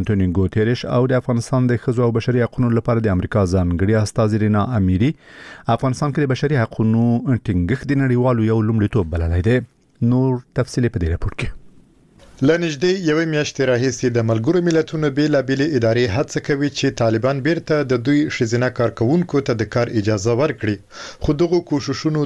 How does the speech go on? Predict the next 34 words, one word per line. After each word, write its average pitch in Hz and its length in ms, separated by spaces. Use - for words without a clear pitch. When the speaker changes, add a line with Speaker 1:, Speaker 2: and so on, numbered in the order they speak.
Speaker 2:
تر 135 160
اوسه 147 340
پایله 117 320
نه 139 120
ده 98 100
ورکړې. 101 340
د 151 140
خوړو 151 240
نړیوال 135 420
پروګرام 123 460
یا 117 180
دبلیو 117 480
ایف 107 100
پی 127 80
خبرداری 113 440
ورکوي 104 360
چې 98 160
د 110 100
ښځینه‌و 113 640
پر 123 220
کار 127 240
د 104 100
بندیز 113 400
دوام 135 300
د 131 160
خیر 139 280
ښېګڼې 131 360
او 110 60
مرستو 147 380
رسولو 135 480
چارو 147 280
ته - 520
یو 107 60
لوی 110 100